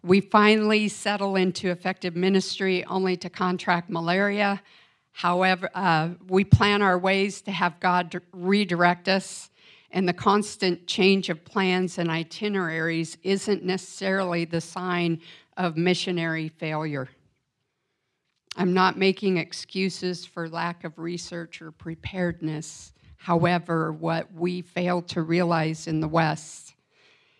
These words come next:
is that everyday life in much of the world is still very unpredictable and in the hands of a living God. <laughs> Anything from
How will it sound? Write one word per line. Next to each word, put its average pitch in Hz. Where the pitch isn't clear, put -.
is 175
that 165
everyday 175
life 170
in 160
much 170
of 175
the 170
world 160
is 151
still 165
very 165
unpredictable 156
and 156
in 165
the 160
hands 160
of 165
a 156
living 156
God. 151
<laughs> -
Anything 196
from 165